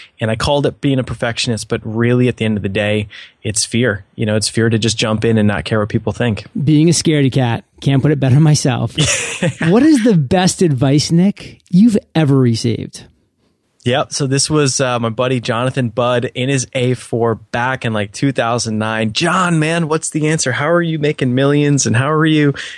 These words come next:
Speaker 1: inspiring all these people?" I'm like, "I'm do-, I'm working so hard. What is it? What is it?" And he just looks back with this big old grin and says,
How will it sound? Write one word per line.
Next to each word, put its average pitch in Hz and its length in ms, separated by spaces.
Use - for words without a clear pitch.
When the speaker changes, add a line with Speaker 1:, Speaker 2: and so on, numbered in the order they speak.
Speaker 1:
inspiring 143 560
all 139 140
these 135 180
people?" 143 500
I'm 117 180
like, 107 220
"I'm 113 100
do-, 120 160
I'm 127 140
working 135 300
so 156 240
hard. 139 340
What 143 180
is 151 200
it? - 100
What 143 160
is 143 160
it?" - 80
And 120 120
he 117 40
just 123 220
looks 131 200
back 113 300
with 104 80
this 101 100
big 120 240
old 120 220
grin 113 340
and 104 160
says, 107 380